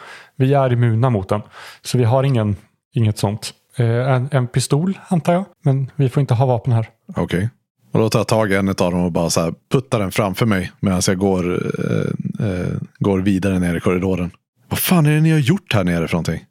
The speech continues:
Speaker 1: Eh, alltså, det är inte, det är inte vårt val. Det är här, det är herr Jackson som, eh, som anställer oss och tvingar oss och, och har oss här. Vi, det är ett forskningsprogram där vi försöker att,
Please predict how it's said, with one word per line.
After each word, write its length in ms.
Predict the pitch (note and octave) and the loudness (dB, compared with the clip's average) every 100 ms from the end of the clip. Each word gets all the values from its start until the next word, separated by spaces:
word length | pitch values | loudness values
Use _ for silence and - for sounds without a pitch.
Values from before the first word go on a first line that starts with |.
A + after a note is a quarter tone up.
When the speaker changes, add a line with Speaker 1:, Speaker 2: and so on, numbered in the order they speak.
| _ _ - A2+ D3+ | _ _ -12 -4 0
Speaker 1:
Eh, 160 | A#2+ A2+ _ - - - - - - - _ | 0 -2 _ -20 -20 -20 -20 -20 -20 -20 _
alltså, 260 | B2+ D3 B2+ | -2 2 0
det 120 | B2 | 0
är 20 | |
inte, 160 | B2+ B2 _ | -2 -2 _
det 80 | D3 | 0
är 20 | |
inte 120 | D3 | 2
vårt 340 | C#3 A3 - | 0 0 0
val. 300 | G#3+ G#3+ G2 - - - _ | 0 2 -2 -6 -18 -20 _
Det 100 | D3+ | 0
är 40 | |
här, 240 | A#2 C3+ - - _ - - | 2 2 -2 -10 _ -20 -2
det 120 | D3 | 2
är 240 | C#3 C#3 - - - - | 2 0 -4 -16 -18 -4
herr 280 | C#3+ C3+ C3+ | -2 -2 0
Jackson 460 | C3+ - - E3 | -2 -2 0 0
som, 280 | C#3+ C3+ A2 - _ _ | 0 -2 -2 -6 _ _
eh, 220 | A2 A#2+ A2+ | -2 0 0
som 320 | - A#2+ C3 | 0 0 0
anställer 380 | A#2 - C3+ D#3+ | -2 0 0 0
oss 140 | - | -2
och 100 | E3+ | -2
tvingar 280 | - C3+ C3+ | 0 2 2
oss 200 | B2+ - | -2 0
och, 320 | C#3 C#3 - | 0 0 0
och 120 | C#3+ | 0
har 260 | A#2+ C3 C3 | 2 2 2
oss 200 | C#3 - | -2 -2
här. 220 | A#2 G#2 - - - _ - | -2 -2 -10 -20 -20 _ -2
Vi, 280 | C#3 C3 B2 _ _ _ | 0 0 -4 _ _ _
det 220 | D#3+ D#3 C3+ | -6 -4 -2
är 40 | C3 | -2
ett 100 | - | -2
forskningsprogram 720 | C#3 - B2 B2+ C3 C3 A#2 - - | -4 -2 -2 0 0 0 -4 -4 -2
där 100 | B2 | 0
vi 200 | A#2 G#2+ - - - _ | 0 -2 -12 -20 -20 _
försöker 460 | - B2+ B2+ - C3 | -6 -2 -2 0 -2
att, 380 | A2 - - | -2 -6 -12